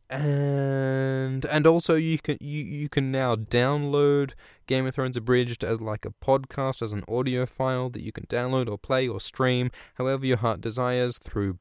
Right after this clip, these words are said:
Bandcamp. If you'd like to get on that, there's a link in the description. Uh, if you have o-, other suggestions as to what you'd like to see, uh, feel free to comment and let me know. Uh,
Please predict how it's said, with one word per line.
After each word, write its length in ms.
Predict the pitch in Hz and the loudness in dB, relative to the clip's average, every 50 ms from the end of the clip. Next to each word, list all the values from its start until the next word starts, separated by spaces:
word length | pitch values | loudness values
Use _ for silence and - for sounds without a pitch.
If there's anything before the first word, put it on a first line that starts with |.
| _ - | _ 0
Bandcamp. 800 | 113 131 143 147 143 135 - - - 147 139 143 143 139 - | 0 2 2 0 0 -4 -6 -4 -4 -2 0 0 -2 -2 -4
If 160 | - 107 - - | -8 -8 -6 -8
you'd 140 | 104 - | -8 -6
like 300 | - 110 117 117 120 - _ | -6 -6 -4 -4 -4 -6 _
to 80 | - | -16
get 260 | 113 _ - 110 107 107 | -12 _ -4 -4 -2 -2
on 240 | 101 98 98 101 | -4 -6 -6 -4
that, 300 | 113 127 139 135 - - | -2 -2 -2 -2 -4 -8
there's 160 | - 104 101 101 | -10 -8 -4 -4
a 80 | 98 | -4
link 420 | 92 98 107 117 127 127 120 - - | -4 -2 -2 -2 -2 -2 -4 -6 -8
in 80 | - 95 | -10 -10
the 60 | - | -10
description. 840 | - - - - - 160 170 170 - - - 170 165 160 160 156 - - - - - - - _ _ - | -12 -12 -14 -8 0 2 2 2 2 -2 0 0 0 0 0 -4 -6 -10 -20 -20 -20 -20 -20 _ _ -2
Uh, 440 | 113 123 120 113 110 110 110 113 90 | 0 2 2 2 2 2 0 0 0
if 140 | 80 123 - | -2 -2 0
you 100 | 123 120 | 2 2
have 120 | 117 110 120 | 2 2 2
o-, 200 | 127 139 143 - | 2 0 0 0
other 300 | - 110 117 123 123 143 | 2 0 2 4 4 2
suggestions 760 | 139 - 156 143 135 147 147 131 - - - 143 143 139 131 127 | 2 2 -2 2 4 2 2 2 0 -6 -4 -2 -2 -2 0 -2
as 140 | 123 113 | -2 -2
to 80 | - - | -4 -8
what 260 | - 117 123 123 - - | -4 -2 -4 -4 -2 -4
you'd 120 | - 117 | -6 -4
like 260 | 120 117 120 117 _ - | -4 -4 -6 -8 _ -10
to 80 | 120 | -12
see, 440 | - - - 135 131 131 127 123 123 - - - - - _ _ - - | -12 -2 0 2 4 4 4 2 0 -4 -14 -20 -20 -20 _ _ -12 -4
uh, 460 | - 117 113 104 104 104 104 104 101 | 0 0 2 2 0 0 0 -2 -2
feel 320 | - - - - - 131 113 | -4 -8 -10 -4 -4 -4 -4
free 440 | - - - - 135 139 143 139 135 | -4 -8 -2 0 2 2 2 2 0
to 80 | 120 | -2
comment 600 | - - - - 160 156 151 151 147 147 143 139 - | -4 -6 -6 -4 -4 -2 -2 -2 -2 -4 -4 -4 -6
and 140 | 127 120 | -6 -6
let 140 | 120 110 101 | -6 -6 -6
me 80 | 98 98 | -8 -8
know. 420 | 101 123 147 160 160 160 160 156 143 - - - - - - | -2 2 4 6 8 10 8 8 6 2 -14 -20 -20 -20 -6
Uh, 680 | - 123 123 120 117 113 113 113 113 110 110 110 110 | -2 0 2 4 4 4 4 4 2 2 4 2 2